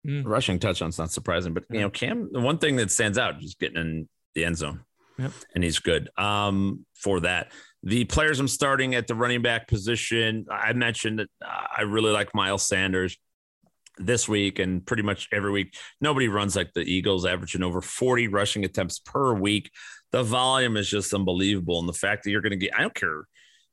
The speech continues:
Speaker 2: you can call it, I don't care if he only had forty-five percent majority. That's massive when you start talking about f-, the amount of pure touches by the running backs, right?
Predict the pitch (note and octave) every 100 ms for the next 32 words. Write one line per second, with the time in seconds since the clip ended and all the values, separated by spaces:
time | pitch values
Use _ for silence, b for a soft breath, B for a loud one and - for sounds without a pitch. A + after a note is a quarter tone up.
0 | _ C3+ G3 C4+ - D#3+ F#3 - D#3+ -
1 | - G#2 A2+ A2 G#2+ G2+ - - A#2 A2+
2 | - A2 D3+ F#3+ - A2 - E2 - _
3 | F#2 F2 - G2 E2+ D#2+ D2+ - b b
4 | - D#2 A#2+ G3+ - A2 A2+ D3+ F3+ B2
5 | G#2+ G#2+ G2+ A2 G#2 G#2 G2 F#2+ F2 -
6 | - F2+ F#2+ G#2+ G2+ F#2 F2+ G#2 G#2 F#2+
7 | - G2 F#2 F2+ F2+ F2+ - F#2 G2 C#3
8 | G#3+ F#2 - - - F2 D#3 F#3